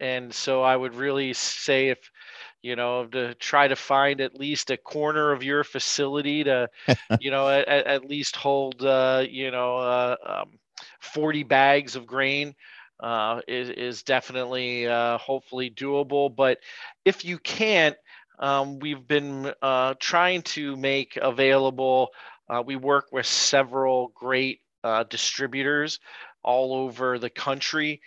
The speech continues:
Speaker 1: Uh, our main partner is Country Malt Group,
Speaker 2: Mm-hmm.
Speaker 1: uh, but we also work with some, uh, regionals in particular areas,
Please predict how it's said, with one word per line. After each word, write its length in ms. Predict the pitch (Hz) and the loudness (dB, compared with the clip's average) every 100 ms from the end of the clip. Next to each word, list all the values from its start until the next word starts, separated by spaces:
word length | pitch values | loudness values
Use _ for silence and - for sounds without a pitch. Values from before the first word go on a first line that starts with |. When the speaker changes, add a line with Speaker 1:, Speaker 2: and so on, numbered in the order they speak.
| - - - | -20 -20 -8
Speaker 1:
Uh, 300 | 113 113 117 - | -4 -2 0 0
our 200 | 123 120 | 0 0
main 380 | 127 127 123 | 0 -2 -4
partner 580 | - - 135 131 131 127 | -4 2 2 2 -2 -2
is 220 | 120 113 | -2 -4
Country 460 | - 131 123 - 117 | -6 -8 -6 -6 -6
Malt 340 | 117 120 120 | -2 0 0
Group, 320 | - 139 139 135 - - - | -4 -4 -4 -6 -16 -10 2
Speaker 2:
Mm-hmm. 160 | 104 104 | 4 4
Speaker 1:
uh, 120 | 113 | 4
but 240 | - 123 | 2 -2
we 160 | 131 123 | 0 4
also 440 | 131 135 - 127 | 6 4 0 -2
work 360 | 120 123 127 123 127 | -2 0 0 0 -4
with 180 | 123 | -4
some, 480 | - - 123 120 120 - - - - | -4 0 0 0 -4 -14 -16 -16 -6
uh, 300 | 117 117 113 | -2 2 2
regionals 960 | 120 127 135 143 139 135 131 131 123 127 | 0 -2 -4 -2 -4 0 0 0 -2 -4
in 80 | 120 | -6
particular 680 | 123 - 120 135 123 127 - | -8 -8 -6 -2 0 2 4
areas, 760 | 131 131 131 127 127 123 120 | 6 6 4 4 4 2 0